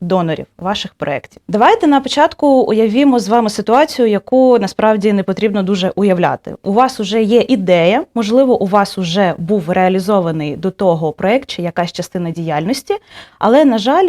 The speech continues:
грошей і фінансування у вас немає, воно відсутнє. Яким чином діють, е, більшість організацій і яким чином можна діяти вам, в чому я хочу зараз вам допомогти?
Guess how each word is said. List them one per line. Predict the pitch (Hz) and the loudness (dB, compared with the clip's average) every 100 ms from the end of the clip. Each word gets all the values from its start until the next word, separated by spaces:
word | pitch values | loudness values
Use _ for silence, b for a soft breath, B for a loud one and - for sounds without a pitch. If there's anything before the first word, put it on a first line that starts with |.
| - | -2
грошей | 202 208 302 381 415 - | -6 -2 0 2 -2 -4
і | 214 208 | -4 -4
фінансування | 196 190 - 196 277 349 302 269 | -4 -6 -6 -2 0 0 0 -2
у | 190 | -4
вас | 214 240 - | -6 -6 -8
немає, | 196 185 165 147 - | -6 -4 -4 -6 -6
воно | 175 214 | -4 -4
відсутнє. | 220 - - 151 - - | -4 -8 -12 -12 -14 -8
Яким | 180 233 415 381 | -6 0 0 0
чином | - 359 359 311 277 | 0 4 4 4 2
діють, | 190 233 269 240 214 - | 0 2 4 2 -2 -4
е, | 196 185 | -2 -2
більшість | 185 240 - 208 - | -2 -2 -4 -6 -4
організацій | 196 196 196 226 359 - 285 269 - | -2 0 0 0 0 0 0 0 -2
і | 208 202 196 170 | 0 2 0 0
яким | 208 220 208 | -4 -2 -4
чином | 190 - 294 277 262 | -2 0 2 4 2
можна | 196 226 220 208 | 2 0 -2 -4
діяти | 185 208 190 - 180 - | 0 2 0 0 -4 -4
вам, | 160 170 240 | -2 2 2
в | 403 B B _ | -2 B B _
чому | 262 294 | 0 0
я | 220 | 0
хочу | - 233 214 | 0 -2 -2
зараз | 185 196 - | -2 -4 -4
вам | 180 196 | -6 -6
допомогти? | 170 180 170 156 - - | -6 -6 -6 -6 -10 -16